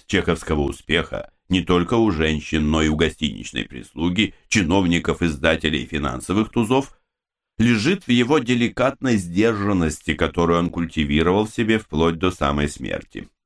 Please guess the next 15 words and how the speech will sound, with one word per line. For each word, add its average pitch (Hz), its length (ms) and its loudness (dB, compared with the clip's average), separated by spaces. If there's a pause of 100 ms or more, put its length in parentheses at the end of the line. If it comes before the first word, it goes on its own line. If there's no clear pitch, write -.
(440)
Обаяние 92 680 4
Антона 76 640 0 (540)
открывало 95 680 2
ему 85 280 0
двери 82 380 2
в 80 100 -2
богатые 76 560 0
дома, 71 380 0
куда 76 280 0
его 76 260 2
влекли 78 480 0
не 78 200 2
столько 135 480 0
французские 85 720 -2
гувернантки, 76 920 0